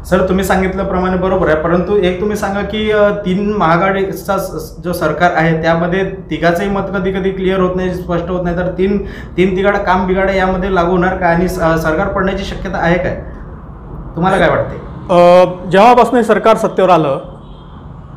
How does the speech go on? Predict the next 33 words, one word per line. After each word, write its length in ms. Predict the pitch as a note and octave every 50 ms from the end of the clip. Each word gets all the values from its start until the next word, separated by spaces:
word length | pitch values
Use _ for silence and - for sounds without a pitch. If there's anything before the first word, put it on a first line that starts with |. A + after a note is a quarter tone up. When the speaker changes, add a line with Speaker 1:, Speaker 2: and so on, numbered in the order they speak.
| - - - -
Speaker 2:
तेव्हापासनं 840 | F3+ F#3+ G#3 B3 A#3 G#3 - A#3+ A#3 A#3 A#3 A#3 A#3+ G#3+ - - F3
असं 180 | D#3 A3+ A3
म्हटलं 260 | G#3 F#3+ F3 F3+ G3
जात 100 | F#3+ F#3+
होतं 340 | E3+ F3 D#3+ F#3 E3 E3 E3
की 320 | D#3+ E3 - - - G3+ G3
तीन 220 | - G#3 G#3+ G#3+
पक्षाचं 300 | - - - G#3+ G3 F#3+
सरकार 320 | E3 F3+ E3+ D#3+ F3+ F3
आहे, 240 | F3 D#3 D3+ D#3 D3+ E3+ - - - - - - - - - - -
तीन 120 | G#3 G#3+ G3
पक्षाची 320 | G3+ - - G#3 F#3 G3+
तीन 240 | - - G#3 G#3+ G3+
दिशेने 240 | G3+ G#3 G#3+ G#3 G3
तोंड 240 | G3+ F#3+ F3+ F#3
आहेत, 280 | F3 D#3+ D3+ D3+ D3 C#3+ - - - - - - - - - D#3+
यांचे 220 | E3 E3 G#3 G3
विचार 280 | F3 F3+ - A#3+ A#3+ G#3
जुळत 320 | F#3+ G#3 G3 F#3 - -
नाहीत 320 | F#3 D#3 D3+ D3 D3 D3 - - - - - - - - - - - -
आणि, 320 | E3+ F#3+ A3 A#3+ A#3+ A#3+ A#3+
अ, 840 | A#3+ A3 G#3 G3+ G3 G3 G3 F#3+ G3 G3 G3 F#3+ F#3+ F#3+ F#3 F#3+ F3+
शिवसेना 360 | D#3+ - A3 G3+ - A#3+ A#3 A3+
हा 160 | A3+ G#3+ G#3
हिंदुत्ववादी 400 | A3 G#3+ G#3 A3+ G#3+ G#3+ G#3+ G#3+
पक्ष 220 | G#3+ F#3 - -
आहे, 320 | G3+ F3+ E3+ E3+ E3 D#3+ D#3+ D#3+ - - - - - - - -
तर 40 | F3+
काँग्रेस 380 | - G3 G3 G#3 A3 G#3+ G#3+
हा, 180 | A3+ G#3+ G#3+ G#3
अ, 400 | G#3 G#3 G3+ G3+ G3 F#3+ F#3+ F#3
राष्ट्र, 240 | F3 E3+ - - A3
अ, 840 | G#3+ G#3+ G#3 G#3 G3+ G3 G3 F#3 F3 E3+ F3 E3+ F3 - -